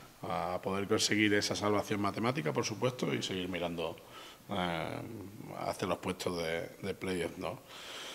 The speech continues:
Y nos enfrentamos a, a un Girona con, con un potencial, como decía, increíble, ¿no? Eh, con dos bases muy experimentados, con, con grandes directores de juego y,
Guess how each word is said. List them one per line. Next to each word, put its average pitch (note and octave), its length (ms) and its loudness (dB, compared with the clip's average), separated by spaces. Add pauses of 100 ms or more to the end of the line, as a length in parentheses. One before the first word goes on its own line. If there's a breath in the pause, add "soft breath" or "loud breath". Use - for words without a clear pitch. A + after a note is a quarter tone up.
(600 loud breath)
Y B2+ 260 12
nos C3+ 180 12
enfrentamos C3+ 560 12
a, C3+ 420 12 (480 loud breath)
a A#2+ 140 8
un A#2+ 240 8
Girona A#2+ 420 10
con, G2+ 600 2 (120)
con G2+ 140 -2
un G#2 280 0
potencial, G2+ 440 -4
como G2+ 160 -2
decía, G2+ 180 -4
increíble, F#2+ 380 -2
¿no? A#2 280 -2
Eh, F2+ 380 -4
con F#2 240 -4
dos F2+ 140 0
bases F#2+ 260 2
muy F#2 200 0
experimentados, F2+ 760 4
con, A2 160 -2 (460)
con E2+ 520 -10
grandes F#2 360 -2
directores F#2+ 440 -2
de F#2+ 80 -4
juego B2 440 4
y, F#2+ 200 4